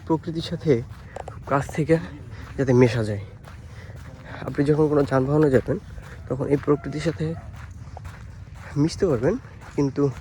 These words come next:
এই যে আত্মার সম্পর্ক যেটা, সেটা হয়তো গড়ে তুলতে পারবেন না। এটা হচ্ছে কি ফিশারিজ ট্রলার বানানো হচ্ছে এখানে। তো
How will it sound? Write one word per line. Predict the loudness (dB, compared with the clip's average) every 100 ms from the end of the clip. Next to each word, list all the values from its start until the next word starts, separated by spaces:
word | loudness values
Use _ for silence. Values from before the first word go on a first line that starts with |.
| -12 -16 -16 -16 -16 -16 -12
এই | -6
যে | -2
আত্মার | -2 0 -4
সম্পর্ক | 0 0 0 0 0
যেটা, | 0 -2 -6 -10 -14 -14 -16 -8
সেটা | -2 0
হয়তো | 0 2 2 0 -12 -4
গড়ে | 0 0
তুলতে | -2 -8
পারবেন | -10 -8 -8
না। | -8 -10 -14 -18 -18 -16 -14 -14 -6
এটা | -4
হচ্ছে | -4 -4
কি | -4
ফিশারিজ | -4 0 2 2
ট্রলার | -2 0 2 2
বানানো | 2 0
হচ্ছে | -2 -8 -8
এখানে। | -4 -6 -6 -14 -18 -18 -18 -18 -18 -18 -20 -18 -18 -18 -16 -14 -12 -12 -14 -16 -12 0
তো | 0 0